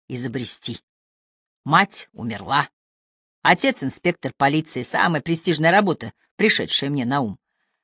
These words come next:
Часть года я живу с отцом, а остальное время с дядей в городе. Мне пришлось начать учиться с середины триместра, так что я здесь недавно. Лен кивнул.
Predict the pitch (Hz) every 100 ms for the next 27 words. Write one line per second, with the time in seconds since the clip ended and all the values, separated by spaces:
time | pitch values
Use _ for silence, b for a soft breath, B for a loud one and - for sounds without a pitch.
0 | _ _ - 262 226 254 262 247 240 233
1 | 240 - 220 - 269 160 139 156 156 175
2 | 139 131 123 113 120 104 120 120 123 90
3 | 76 - _ _ _ _ _ _ _ _
4 | _ _ - 247 262 269 269 269 262 262
5 | 254 262 - 220 247 - 262 233 233 220
6 | 240 208 135 - - - _ _ _ _
7 | _ 156 - 170 165 160 151 175 151 107
8 | 95 123 _ _ _ _ _ _ 202 196
9 | 170 190 175 135